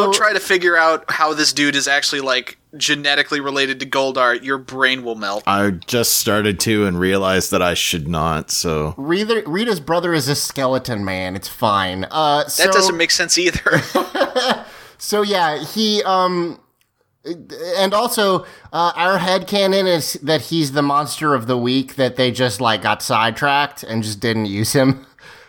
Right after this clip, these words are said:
Speaker 3: So, <laughs> so he just hangs around. Uh, but yeah,
Speaker 1: I
Speaker 3: so
Speaker 1: think, I think Lucas, I'm surprised he didn't say it when he was actually on the show. I think he once posited that maybe this is, like,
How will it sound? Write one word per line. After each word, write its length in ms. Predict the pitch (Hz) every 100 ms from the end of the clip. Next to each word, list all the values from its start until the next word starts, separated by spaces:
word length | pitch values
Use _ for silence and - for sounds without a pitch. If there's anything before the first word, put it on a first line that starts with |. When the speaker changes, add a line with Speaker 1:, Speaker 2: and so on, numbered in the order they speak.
| _
Speaker 3:
So, 280 | - 139 123 - - -
<laughs> 320 | - - - -
so 180 | 151
he 120 | 131 135
just 220 | 127 -
hangs 260 | 123 120
around. 500 | 117 107 107 117 131 - - - - -
Uh, 440 | 143 143 143 135
but 160 | 139 180
yeah, 380 | 180 160 131 117 - -
Speaker 1:
I 80 | 170
Speaker 3:
so 240 | 185 190
Speaker 1:
think, 160 | 185 185
I 60 | 214
think 220 | 330 175
Lucas, 480 | 160 180 - - -
I'm 180 | 165 165
surprised 380 | 175 185 214 190
he 40 |
didn't 180 | 170 156
say 200 | - 143
it 80 | 151
when 120 | 147
he 60 |
was 120 | 143 143
actually 220 | 139 143
on 60 |
the 60 | 127
show. 220 | - 139
I 60 | 120
think 180 | 190 240
he 80 |
once 320 | 180 131 151 -
posited 480 | 131 135 139 147
that 120 | 143 120
maybe 300 | 123 135 139
this 240 | 135 -
is, 160 | 131 131
like, 280 | 123 117